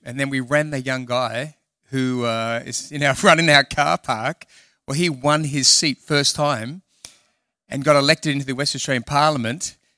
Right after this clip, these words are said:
And he rang me from the Parliament, said, "Pastor Jared, are you sitting down?" I said, "Actually, I am. I was in my office."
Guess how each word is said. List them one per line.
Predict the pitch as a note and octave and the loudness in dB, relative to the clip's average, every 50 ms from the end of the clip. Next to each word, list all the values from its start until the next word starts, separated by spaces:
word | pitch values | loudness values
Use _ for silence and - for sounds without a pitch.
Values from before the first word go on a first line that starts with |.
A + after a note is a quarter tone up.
| _ _ _ _ - | _ _ _ _ -12
And | C3+ C3+ | -10 -6
he | C#3 E3 E3 E3 D#3+ C#3+ | -2 -2 0 0 -2 -4
rang | B2+ A#2+ B2 C#3 D#3+ F3 G3+ G#3+ G3+ | -8 -6 0 4 6 6 6 6 6
me | F#3 F3 | 4 4
from | D#3+ - D#3+ D#3 | 2 2 0 0
the | D3 C3+ | -2 -2
Parliament, | - D#3 D3+ D3+ D#3 D3+ C#3 B2 B2 | 2 4 4 4 4 4 0 -2 -2
said, | - - C#3+ B2+ | -2 -4 -2 0
"Pastor | - D3+ D3+ D3 - D3+ | 2 2 2 2 0 -4
Jared, | A#2+ C3 C#3+ C#3+ C#3 C3+ | -2 0 0 0 0 -2
are | - - | -4 -6
you | C3+ C#3+ D#3 G3+ G3+ | -6 -4 -4 -2 -2
sitting | - - G3 E3 D#3 C#3 C3 A#2+ | -2 -2 -2 -4 -6 -6 -6 -6
down?" | A#2 A2+ A#2+ C3+ D3 D#3 | -6 -6 -4 -6 -4 -4
I | D3+ C#3+ | -4 -2
said, | - - - D3+ C#3 C3 - _ _ _ - | -2 -2 -4 -4 -6 -8 -10 _ _ _ -12
"Actually, | D3 D3 - - C#3+ C3+ | -10 -8 -6 -4 -2 -2
I | C3+ C#3+ | -2 -2
am. | E3+ G3+ G3 B2 | -2 -4 -4 -4
I | |
was | B2 B2 | -4 -4
in | C#3 C3+ | -4 -4
my | C3+ C3 | -2 -4
office." | D3 - - A#2 - | -4 -4 -6 -8 -8